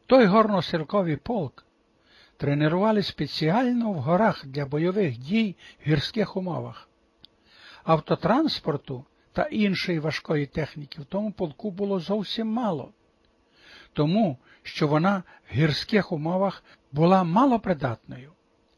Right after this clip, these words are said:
Навіть в тих роках там ще були і коні приучені до гірських переходів, так само і солдати були натреновані, як альпіністи.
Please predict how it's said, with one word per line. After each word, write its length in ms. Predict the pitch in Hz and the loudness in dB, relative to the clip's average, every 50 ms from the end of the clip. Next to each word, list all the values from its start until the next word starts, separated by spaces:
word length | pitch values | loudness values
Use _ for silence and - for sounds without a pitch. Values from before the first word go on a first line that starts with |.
| _ _ _ _ | _ _ _ _
Навіть 300 | - 147 147 151 156 139 | -6 -4 -2 -2 -2 -4
в 100 | - _ | -6 _
тих 240 | - 247 262 214 - | 0 0 0 0 0
роках 540 | 247 254 - - 262 233 170 - - - _ _ _ _ _ _ | -4 -6 0 2 2 2 2 0 -4 -16 _ _ _ _ _ _
там 200 | - - 170 170 | -4 -2 -2 -2
ще 200 | 151 - - 190 | -2 -2 -4 -4
були 280 | 156 143 156 160 165 165 | -2 -2 0 0 0 0
і 140 | - 190 165 | 0 -2 -4
коні 500 | - - - 151 151 151 151 156 160 165 | -4 -4 -2 0 0 0 -2 -4 -6 -8
приучені 840 | - - 156 165 - - - 190 180 - - 190 185 190 190 208 - _ _ - - _ _ | -10 -10 -10 -8 -8 -6 -8 -8 -6 -6 -6 -6 -6 -6 -6 -8 -12 _ _ -20 -20 _ _
до 100 | - 165 | 0 2
гірських 500 | 160 165 180 156 - - - 190 170 - | 2 4 2 2 -2 -4 -4 -2 -2 -4
переходів, 680 | - - 190 170 165 - - 185 185 185 170 185 180 196 - _ _ _ _ - _ _ _ | -4 -6 -4 -4 -4 -4 -2 -2 -2 -2 -2 -6 -10 -12 -14 _ _ _ _ -20 _ _ _
так 220 | - 170 160 - | 0 0 0 0
само 320 | - - 185 185 190 190 170 | -2 -2 0 0 0 0 -2
і 40 | |
солдати 600 | 160 - - 170 160 147 135 165 170 175 - - 170 | -2 0 0 0 0 0 0 0 0 0 -2 -4 -6
були 260 | 151 165 170 165 170 | -4 -2 -2 -2 -2
натреновані, 880 | 175 180 165 - 170 175 175 175 180 180 190 190 185 190 190 185 185 180 - - - - _ | -2 -4 -6 -6 -6 -4 -4 -2 2 4 4 4 4 2 0 -2 -6 -8 -12 -16 -20 -8 _
як 180 | - 170 - - | -4 -2 0 2
альпіністи. 800 | 185 180 170 - 185 185 196 208 190 - - - - - 220 | 0 0 0 0 -2 -2 -2 -2 -2 -2 -4 -6 -6 -8 -8